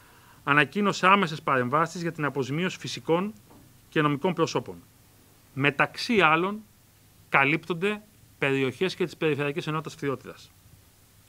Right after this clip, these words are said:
Πρώτον, αποκατάσταση υποδομών, δικτύων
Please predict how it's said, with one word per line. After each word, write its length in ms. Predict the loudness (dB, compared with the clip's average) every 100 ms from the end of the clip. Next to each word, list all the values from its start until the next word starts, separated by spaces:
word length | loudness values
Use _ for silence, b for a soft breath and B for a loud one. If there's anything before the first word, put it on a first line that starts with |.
| -8
Πρώτον, 420 | 4 4 4 -6 -18 _ _ B B B B B B
αποκατάσταση 680 | -6 0 0 4 2 2 -4
υποδομών, 600 | -2 0 0 0 0 -2 -8 -20 -20
δικτύων 680 | -10 -10 -6 0 2 2